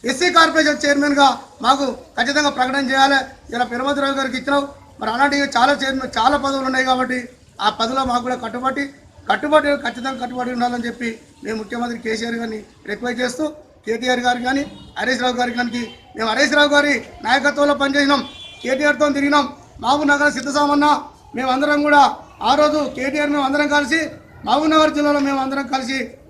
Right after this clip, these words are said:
మరి భోజనం కూడా చేయడం జరిగింది. మరి ఆ రోజు వరకు ఈ రోజు వరకు చాలా కష్టాలు పడుతున్నాం, చాలా బాధాకరంగా ఉంది. కాబట్టి మనం మా, మా బాధను గుర్తించి ఖచ్చితంగా మాకు కూడా ఇలా గుళ్ళు రంజన్ ఉండు, టీఆర్ఎస్ పార్టీ ఫోర్త్ డివిజన్ కార్పొరేటర్ హౌసింగ్ బోర్డు ముగలాలి అన్న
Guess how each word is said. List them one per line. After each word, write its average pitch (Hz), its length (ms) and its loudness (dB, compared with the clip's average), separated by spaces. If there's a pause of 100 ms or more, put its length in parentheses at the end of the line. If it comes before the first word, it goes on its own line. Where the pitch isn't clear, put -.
మరి 247 140 -2
భోజనం 294 340 2
కూడా 294 140 2
చేయడం 277 240 -2
జరిగింది. 254 340 -2 (340)
మరి 240 120 2
ఆ 269 140 8 (100)
రోజు 311 240 2
వరకు 311 220 0
ఈ - 20 -2
రోజు 285 220 0
వరకు 269 160 -4 (100)
చాలా 254 160 0
కష్టాలు 254 320 -6
పడుతున్నాం, 247 340 -4 (440)
చాలా 247 180 4
బాధాకరంగా 254 500 -4
ఉంది. 247 140 -8
కాబట్టి 240 240 -4
మనం 226 140 -6 (120)
మా, 226 120 -4
మా 233 120 -4
బాధను 233 360 -4
గుర్తించి 269 440 -4 (560)
ఖచ్చితంగా 277 480 -2
మాకు 269 180 2
కూడా 285 180 4 (380)
ఇలా 254 220 -4
గుళ్ళు 269 220 -2
రంజన్ 285 280 2
ఉండు, 285 140 4 (600)
టీఆర్ఎస్ 285 380 -2
పార్టీ 285 220 -2
ఫోర్త్ 285 220 -2
డివిజన్ 277 260 -2
కార్పొరేటర్ 262 460 -2 (220)
హౌసింగ్ 254 240 -4
బోర్డు 269 200 -4
ముగలాలి 285 380 2 (560)
అన్న 277 120 0